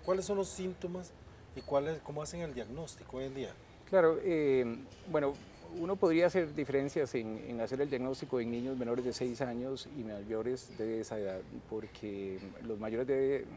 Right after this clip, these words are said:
Speaker 2: de seis años están, eh, o son susceptibles a hacer otros exámenes de medición de los volúmenes pulmonares, etcétera, que,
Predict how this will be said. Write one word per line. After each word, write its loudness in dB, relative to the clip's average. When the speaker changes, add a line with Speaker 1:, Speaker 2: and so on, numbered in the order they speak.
Speaker 2:
de -2
seis -2
años 0
están, -8
eh, -2
o -2
son -2
susceptibles -2
a 0
hacer 0
otros 0
exámenes -2
de -2
medición -2
de 0
los -2
volúmenes -4
pulmonares, -6
etcétera, -6
que, -8